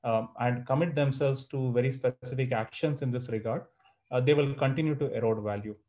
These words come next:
And, uh, sometimes, uh, when we close, look at our own industry from very close quarters,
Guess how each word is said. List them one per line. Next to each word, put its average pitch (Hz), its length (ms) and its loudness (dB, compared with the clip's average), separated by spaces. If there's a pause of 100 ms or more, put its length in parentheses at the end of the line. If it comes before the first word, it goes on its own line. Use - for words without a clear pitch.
(240)
And, 123 300 2
uh, 120 100 0
sometimes, 139 680 0
uh, 123 120 0 (180)
when 127 160 4
we 127 80 2
close, 147 360 2
look 143 220 0
at 151 100 2
our 135 200 4
own 139 120 2
industry 127 440 0
from 131 200 -2
very 127 160 2
close 127 280 -2
quarters, 117 540 -2